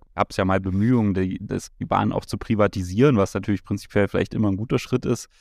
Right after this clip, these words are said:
Viele sagen ja, es ist genau deswegen so schlecht geworden. Also keine Ahnung.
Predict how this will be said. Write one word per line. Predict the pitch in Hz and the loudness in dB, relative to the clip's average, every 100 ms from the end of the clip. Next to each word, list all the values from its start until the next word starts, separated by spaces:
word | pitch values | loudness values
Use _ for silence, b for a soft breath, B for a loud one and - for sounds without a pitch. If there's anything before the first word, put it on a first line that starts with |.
| b b b b 104 107 101 | b b b b -12 -10 -8
Viele | - 107 | -2 0
sagen | 98 101 | 2 2
ja, | 101 95 | 4 2
es | 95 107 | 0 -2
ist | - - | -8 -4
genau | 95 117 | -2 0
deswegen | 117 123 - 131 113 | 0 -2 0 2 2
so | 113 | 0
schlecht | - 117 - | 0 -2 -2
geworden. | 104 107 117 104 | -2 0 0 2
Also | 101 98 | 2 0
keine | - 101 98 | 0 0 2
Ahnung. | 110 | 0